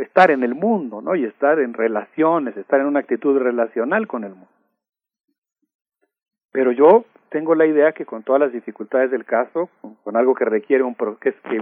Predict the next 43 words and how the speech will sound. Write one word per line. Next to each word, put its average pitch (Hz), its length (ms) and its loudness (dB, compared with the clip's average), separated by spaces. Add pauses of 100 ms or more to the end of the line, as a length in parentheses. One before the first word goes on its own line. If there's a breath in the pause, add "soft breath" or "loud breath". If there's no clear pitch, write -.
(120)
que 127 80 -2
amerita 139 540 2
un 131 120 0
proceso, 117 540 -4
que 123 120 -8
no 127 140 -6
se 139 120 2
decreta, 127 640 0 (680)
que 139 120 -4
no 143 140 -2
se 156 100 2
hace 143 200 2
de 131 80 0
un 131 80 -2
día 135 140 4
para 135 200 6
otro, 147 200 2
pero 131 160 0
yo 131 160 0
creo 202 160 0
que 190 100 0
el 156 80 -2
ideal 127 420 0 (600)
es 139 160 -12
que 147 140 0
América 151 420 0
Latina 151 480 -2
se 151 80 -4
convierta 139 500 0
en 143 80 -2
una 147 160 0
región 135 400 -4
que 147 140 -2
fortalezca 135 920 0
su 135 60 -10
independencia, 123 920 0
su 131 60 -4
autonomía, 123 840 -4 (580 soft breath)
su 127 160 -4
soberanía, 135 960 2
su 135 60 -6
integración 127 640 -2
regional, 131 800 -2